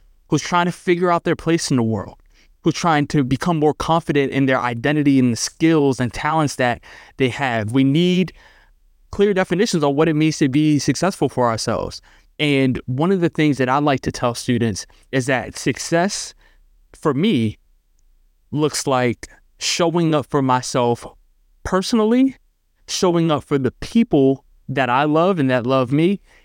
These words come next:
and showing up in ways that allow me to create the world that I wanna live in. So there's really three steps. If you are succeeding in those three areas, so if you're showing up as your authentic self, if you're showing up for yourself,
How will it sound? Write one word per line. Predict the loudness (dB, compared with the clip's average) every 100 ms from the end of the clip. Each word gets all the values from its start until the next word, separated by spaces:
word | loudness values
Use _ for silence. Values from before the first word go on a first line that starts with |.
| _ _ -8
and | -2 2 2
showing | 0 0 0 2 2 2
up | 0 -2 -2
in | 0 2
ways | 2 2 2
that | 2
allow | 2 2 0
me | 0 -2
to | -4
create | -2 0 0 0 0
the |
world | 0 2 0
that | -2
I | -4
wanna | -4 -4 -4
live | -6
in. | -8 -18 _ _ _ _ _ _ _ _ -12
So | -2 0
there's | 0 0
really | 0 2 0
three | -2 -2 0 0
steps. | -2 -4 -2 -2 -2 -4
If | -2 2
you | 2 4
are | 2 2 -2 -8 -10
succeeding | -6 -4 0 2 4 2
in | 2
those | 2 0 2
three | 0 2
areas, | 0 2 2 0
so | 0
if | -2 0
you're | 0 2
showing | 0 2 2 2 2
up | 0 -4 -20 -10 -4
as | -2
your | 0 -2
authentic | -4 -2 -4 -2 -4
self, | 0 -2 -2
if | -2
you're | -2
showing | -2 0 0 2 0
up | -2
for | -2 0
yourself, | 2 0 -2 -2 -4